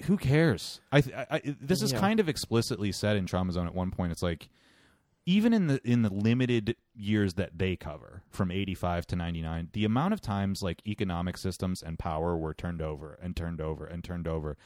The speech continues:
Speaker 1: and it only got worse or it didn't change.
Speaker 2: Yeah.
Speaker 1: Everyone just resigned to it.
Speaker 2: There, there's that little old lady in the countryside, which I think is really funny. She's like, they're like, "Who are you gonna vote for?" She's like, "Mm, I don't know. I'm gonna vote for, it doesn't really matter. Whoever's gonna win is gonna win 'cause they already chose it."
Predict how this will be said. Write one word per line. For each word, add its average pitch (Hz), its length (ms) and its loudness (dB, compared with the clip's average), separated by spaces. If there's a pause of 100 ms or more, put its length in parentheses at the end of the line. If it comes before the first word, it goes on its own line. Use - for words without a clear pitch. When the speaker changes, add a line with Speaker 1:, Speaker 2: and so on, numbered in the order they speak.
(240)
Speaker 1:
and 92 340 -2 (120)
it 101 100 2
only 92 160 0
got 87 180 -2
worse 80 360 -6
or 85 140 -4
it 78 60 -6
didn't 80 200 -6
change. 73 500 -8 (100)
Speaker 2:
Yeah. 107 260 -4 (360)
Speaker 1:
Everyone 226 260 4
just 214 160 0
resigned 202 360 0
to 196 120 -4
it. - 120 -18 (340)
Speaker 2:
There, 180 160 2
there's 165 240 2
that 156 140 4
little 156 220 6
old 127 200 4
lady 117 160 4
in 107 80 0
the 101 80 -4
countryside, 104 480 -2
which 90 160 -6
I 101 60 -6
think 101 160 -8
is 90 100 -8
really 85 140 -2
funny. 92 360 -8
She's 113 200 -8
like, 107 180 -2 (680)
they're 139 100 -4
like, 143 160 -6
"Who 262 100 0
are 285 60 6
you 247 80 4
gonna 240 140 4
vote 220 200 6
for?" 143 180 4
She's 156 140 -4
like, 160 180 4
"Mm, 269 240 0 (140)
I 233 80 0
don't 277 140 4
know. 196 100 6
I'm 202 100 6
gonna 208 140 4
vote 185 240 4
for, 180 340 2 (140)
it 160 300 -6
doesn't 196 200 0
really 123 180 4
matter. 113 360 2
Whoever's 120 460 0
gonna 113 160 2
win 107 180 0
is 101 100 -2
gonna 104 160 -2
win 101 200 -2
'cause 104 140 -8
they 104 100 0
already 92 160 -2
chose 101 340 -2
it." - 140 -6